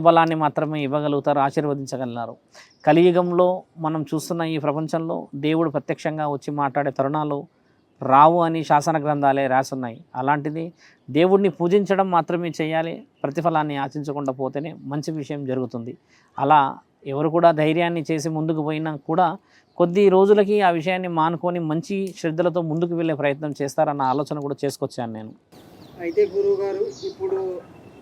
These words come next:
Speaker 2: ఏదైతే అమ్మవారు పూనిందంటారో శరీరం మొత్తం, ఆ, మొత్తం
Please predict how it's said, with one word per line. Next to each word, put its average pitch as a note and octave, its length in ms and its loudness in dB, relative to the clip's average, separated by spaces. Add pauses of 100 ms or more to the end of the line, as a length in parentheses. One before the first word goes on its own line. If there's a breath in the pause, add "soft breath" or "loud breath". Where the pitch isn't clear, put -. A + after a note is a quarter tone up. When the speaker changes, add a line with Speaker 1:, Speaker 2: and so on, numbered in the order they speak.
(340)
Speaker 2:
ఏదైతే A3+ 400 -2
అమ్మవారు G#3 340 -4 (100)
పూనిందంటారో F#3 680 -8 (520)
శరీరం A#3 360 2
మొత్తం, C4 240 -2 (360)
ఆ, - 20 -2 (420)
మొత్తం G3+ 240 -2